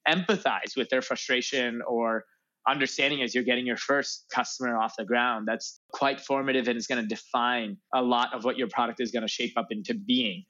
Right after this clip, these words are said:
Uh, there's no doubt. Uh, in fact, I would almost caution against bringing in a first customer that you don't want to be the defining customer for what your product is going to look like,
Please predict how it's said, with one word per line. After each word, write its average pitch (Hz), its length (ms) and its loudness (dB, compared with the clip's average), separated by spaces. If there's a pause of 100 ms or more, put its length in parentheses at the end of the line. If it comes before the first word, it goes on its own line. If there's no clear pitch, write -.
Uh, 107 140 2
there's 117 200 0
no 120 160 0
doubt. 107 380 2
Uh, 107 240 0
in 120 100 -6
fact, 139 400 0 (180)
I 127 100 4
would 131 120 2
almost 131 300 0
caution 143 400 2
against 110 580 -2 (120)
bringing 135 400 0
in 131 120 2
a 123 80 2
first 120 300 -2
customer 120 560 0 (340)
that 123 160 2
you 127 120 4
don't 135 280 2
want 131 260 0
to 127 80 2
be 117 440 2
the 120 420 2
defining 135 560 0
customer 110 500 -2
for 110 140 -8
what 113 180 -2
your 123 80 -2
product 117 320 -2
is 120 100 -4
going 113 280 -2
to 110 80 -4
look 120 260 -2
like, 95 260 -2